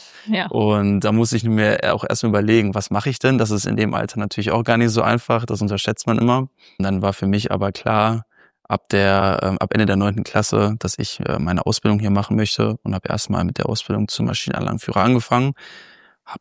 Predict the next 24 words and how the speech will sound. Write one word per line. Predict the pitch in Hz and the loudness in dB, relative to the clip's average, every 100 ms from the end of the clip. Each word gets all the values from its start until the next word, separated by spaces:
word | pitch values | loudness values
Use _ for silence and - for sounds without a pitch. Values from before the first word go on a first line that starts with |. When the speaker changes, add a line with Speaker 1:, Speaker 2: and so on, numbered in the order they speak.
| _ | _
Speaker 2:
da | 98 107 127 127 117 - | 0 2 0 -2 -4 -2
auch | 98 98 - | -2 -2 -4
die | - 98 | 0 2
meiste | 98 113 143 123 | 4 2 2 -2
Zeit | - 117 123 - | 0 0 0 0
an | 107 | -2
der | 98 | 0
Duisburger | 110 - 104 101 | -2 0 0 0
Straße | - 90 - - | 0 -2 -2 -2
verbracht, | - 131 135 143 | -4 -2 -2 -2
in | 104 | -2
der | 95 | -2
Helicoil-Fertigung. | 107 120 120 - 123 123 - - 123 143 214 247 _ _ _ - _ | -2 -2 -4 -2 -2 0 -2 0 0 2 0 -4 _ _ _ -20 _
Hab | - - | -14 -6
da | - 101 | -2 2
wirklich | 107 - | 0 0
den | - 101 | -2 0
kompletten | 104 101 - 120 - | 2 0 2 0 0
Prozess | - - - 110 107 - - | -8 -8 -2 0 0 -2 -8
von | - - | -8 -4
Anfang | 107 - 107 | -4 -2 -2
bis | 104 - | -2 0
Ende | 107 104 101 - - - - - _ | 2 2 0 -4 -16 -20 -20 -20 _
der, | 95 98 95 95 | -2 2 2 0